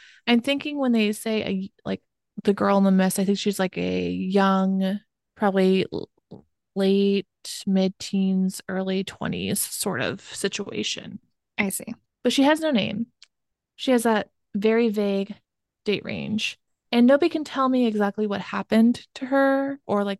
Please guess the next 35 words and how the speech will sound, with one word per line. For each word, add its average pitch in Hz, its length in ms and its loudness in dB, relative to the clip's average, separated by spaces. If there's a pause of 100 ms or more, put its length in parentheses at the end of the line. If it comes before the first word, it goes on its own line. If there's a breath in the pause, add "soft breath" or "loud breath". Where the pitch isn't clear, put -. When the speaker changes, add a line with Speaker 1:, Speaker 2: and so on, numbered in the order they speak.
Speaker 1:
what 214 160 -4 (200)
the 214 240 -6
actual 214 320 -6
story 202 300 -2
is 208 240 -2
because 208 260 -8
it 196 100 -8
just 196 240 -6
varies 170 680 -6
and 208 120 0
it's 202 100 -2
very 196 260 0
vague 165 400 -6 (160)
all 190 160 2
around. - 420 -8 (360)
No 233 140 4
solid 214 320 -4
details. - 500 -14 (260)
What's 233 260 0
interesting 269 480 0
about 226 180 0
this 196 140 -8
place 262 500 2
is 208 200 -4
that 196 240 -2
many 196 280 2
paranormal 196 580 -2
investigators 190 680 -2
have 190 400 -2 (720 loud breath)
come 349 200 0
to 330 80 2
believe 262 360 2
that 220 220 -2
the 202 80 -4
limestone 302 1000 -2